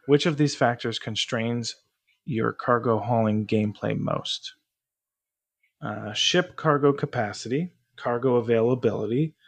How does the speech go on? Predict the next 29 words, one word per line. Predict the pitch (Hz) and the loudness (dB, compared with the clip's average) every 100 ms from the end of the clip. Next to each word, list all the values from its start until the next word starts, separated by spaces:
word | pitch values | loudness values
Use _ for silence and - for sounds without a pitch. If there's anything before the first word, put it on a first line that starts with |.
| _ _ _ - | _ _ _ 0
upfront | 139 - - 147 - | 0 0 0 2 0
cost | - 135 131 147 - - - | -2 2 4 2 -4 -6 -4
of | 127 107 | -4 -2
buying | 107 107 110 110 | -4 -2 -4 -6
cargo, | - 110 107 113 120 151 - _ _ - - - - - | -6 -6 -2 0 0 -4 -10 _ _ -20 -18 -16 -18 0
and | 135 123 127 | 0 0 -2
two, | - 262 143 180 - _ _ _ _ | 2 4 4 2 -4 _ _ _ _
which | 131 151 190 | 2 4 6
of | 151 | 6
these | 139 127 | 4 4
factors | - 107 110 - 120 120 - 123 | 2 0 0 -2 -4 -4 -8 -4
limits | 113 117 120 - | 0 0 -2 -6
the | - 123 107 | -4 -2 0
value | 107 104 107 107 110 - | 2 2 2 4 2 2
of | 113 - | -2 -4
cargo | - 110 107 110 104 | 0 2 4 4 6
you | 104 101 | 6 6
are | 101 | 4
willing | 98 117 123 123 123 | 4 6 6 4 2
to | - 104 | -2 2
risk | 107 110 - - - | 2 2 -4 -10 -6
hauling? | - 110 98 - - _ - - - - - - - | 2 4 2 -2 -8 _ -20 -18 -18 -16 -16 -10 -4
Risk | 131 - 117 | -2 0 -2
of | 92 - | -4 -4
pirates, | 127 127 147 190 - - - - - _ _ _ | 2 4 4 0 -2 -8 -10 -16 -20 _ _ _
risk | 123 131 - | 4 4 4
of | 120 98 | 0 2
thirty | 127 110 98 | 4 4 2
Ks, | - 139 139 170 214 - | -2 2 4 2 -2 -8